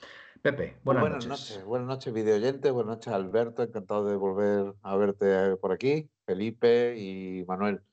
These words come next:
Speaker 2: Bueno, pues, mm, yo no creo que, a, a, lo que tú dijiste, Manuel, al comenzar el programa, parecía un poco desastre. Yo no vi tanto desastre. De hecho, no sentí que el
Speaker 1: Muy
Speaker 2: Atleti
Speaker 1: bien,
Speaker 2: fuera
Speaker 1: fantástico.
Speaker 2: inferior.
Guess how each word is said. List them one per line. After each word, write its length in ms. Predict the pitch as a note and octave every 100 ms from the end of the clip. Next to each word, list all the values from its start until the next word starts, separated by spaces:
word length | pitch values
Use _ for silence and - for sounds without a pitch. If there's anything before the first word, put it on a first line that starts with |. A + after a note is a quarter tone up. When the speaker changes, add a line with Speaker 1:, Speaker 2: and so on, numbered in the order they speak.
| _ _ _ _ _ _
Speaker 2:
Bueno, 240 | C3+ D3+ C#3+
pues, 240 | G#2+ G#2
mm, 380 | G2 G#2 G2+ G2+
yo 100 | D3
no 80 | E3
creo 220 | E3 B2
que, 320 | A2+ G#2+ F#2 -
a, 140 | G#2
a, 260 | G2 A2 G2
lo 400 | F#2+ F#2+ G#2+ A2+
que 80 |
tú 140 | A#2 E3
dijiste, 320 | D#3+ E3 D#3+
Manuel, 440 | C#3 C3 C#3+ C#3 C3+
al 400 | B2 A#2 A#2+ A2+
comenzar 400 | A#2 A#2 - C3
el 60 | B2
programa, 360 | A#2+ B2+ C#3 C3+
parecía 420 | A2+ F#2+ - A#2+
un 80 | C3
poco 220 | D#3 D3
desastre. 520 | F#2 G2+ - _ D2+ -
Yo 60 |
no 160 | G2 A#2+
vi 140 | F#2+
tanto 600 | E2 E2+ F2 F2+ F2 F2
desastre. 460 | D#2+ - B2+ B2+ -
De 100 | -
hecho, 280 | - A2+ G#2+ _ _ _ _ _ _ -
no 100 | C3
sentí 240 | C3 A#2 - _
que 80 | G#2+
el 40 |
Speaker 1:
Muy 80 | G#2+
Speaker 2:
Atleti 180 | G#2+ F2+
Speaker 1:
bien, 120 | G2
Speaker 2:
fuera 280 | G#2 G2 F#2+
Speaker 1:
fantástico. 480 | F2+ - - G2 - - _ _ _ _
Speaker 2:
inferior. 680 | B2+ G2+ - F2+ F2 D2+